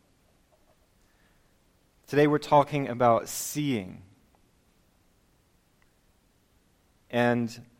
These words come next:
when I come up here on a Sunday morning, when I am preaching, when I, all of my preparation, I don't do any of that so that you are excited,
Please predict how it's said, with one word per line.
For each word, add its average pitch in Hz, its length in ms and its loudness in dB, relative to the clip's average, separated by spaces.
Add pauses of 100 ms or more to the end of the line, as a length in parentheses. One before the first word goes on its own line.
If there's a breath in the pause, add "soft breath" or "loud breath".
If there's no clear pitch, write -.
(580)
when 139 160 2
I 190 140 6
come 170 180 -2
up 151 160 4
here 139 160 6
on 123 160 2
a - 20 -2
Sunday 123 340 0
morning, 110 360 0
when 117 140 2
I 147 300 6 (100)
am 127 320 -2
preaching, 156 720 2
when 127 120 2
I, 120 140 2
all 131 260 2
of 123 60 -8
my 120 140 0
preparation, 139 800 2 (340 loud breath)
I 139 80 10
don't 180 240 8
do 139 320 4
any 190 300 8
of 120 160 6
that 104 340 4 (140 soft breath)
so 131 260 -2
that 127 140 6
you 151 300 6
are 139 120 10
excited, 123 720 4